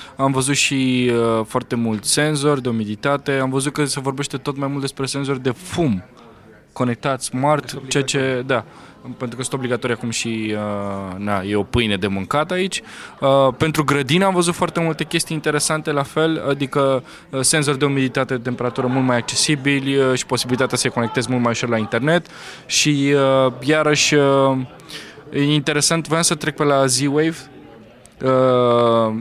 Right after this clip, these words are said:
Speaker 1: și pe la Zibi, pe acolo prin zona aia, să văd cam care este atmosfera, mai ales acum cu, cu, uh, discuția asta între, de fapt,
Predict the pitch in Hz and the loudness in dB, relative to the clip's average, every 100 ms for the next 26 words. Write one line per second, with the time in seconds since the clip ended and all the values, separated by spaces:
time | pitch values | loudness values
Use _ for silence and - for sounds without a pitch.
0 | - - - 131 120 120 135 139 123 120 | -8 -8 -2 0 2 2 0 -2 -2 0
1 | 135 131 123 127 127 135 - 123 131 - | 0 0 0 2 2 2 0 0 0 0
2 | 127 120 131 123 - 120 117 117 - 123 | -2 0 2 2 0 -2 -2 -2 -2 0
3 | 120 135 151 - 123 120 117 123 127 113 | 0 0 -4 -4 -2 0 -2 -4 -4 0
4 | 123 117 113 - - - - - 127 123 | 0 0 -2 -8 -20 -20 -10 -2 2 4
5 | 123 123 117 113 113 113 110 107 123 127 | 4 4 4 2 2 0 0 -2 0 2
6 | 139 127 127 131 120 117 117 117 107 - | 2 2 0 0 0 2 4 4 2 -4
7 | 127 | -10